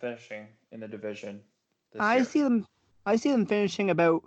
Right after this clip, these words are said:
Speaker 2: where they are right now. They're in fourth right now, four, three, and one. They're right behind Vegas for the third spot. I see them finishing somewhere in that range, third or fourth.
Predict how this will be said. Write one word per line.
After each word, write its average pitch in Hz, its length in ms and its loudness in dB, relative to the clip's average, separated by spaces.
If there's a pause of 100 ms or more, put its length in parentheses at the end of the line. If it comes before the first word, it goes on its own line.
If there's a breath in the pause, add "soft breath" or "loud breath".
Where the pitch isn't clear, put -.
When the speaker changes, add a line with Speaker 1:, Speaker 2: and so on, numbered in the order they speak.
(320 loud breath)
Speaker 2:
where 175 220 4
they 170 80 2
are 156 200 4
right 151 220 2
now. 135 240 -2
They're 226 340 2
in 196 140 0
fourth 180 440 0
right 175 220 2
now, 165 420 0 (280 soft breath)
four, 170 240 2
three, 160 260 2
and 147 140 0
one. 143 380 0 (560 soft breath)
They're 165 500 2 (300)
right 202 280 2
behind 180 460 -2
Vegas 160 640 -2
for 165 140 -2
the 131 160 -4 (160)
third 165 320 2
spot. 156 440 0 (640)
I 208 200 4
see 226 220 -2
them 180 200 0
finishing 175 680 0 (680)
somewhere 185 680 2
in 165 140 2
that 156 240 0
range, 135 360 -2
third 180 280 2
or 165 60 2
fourth. 196 360 0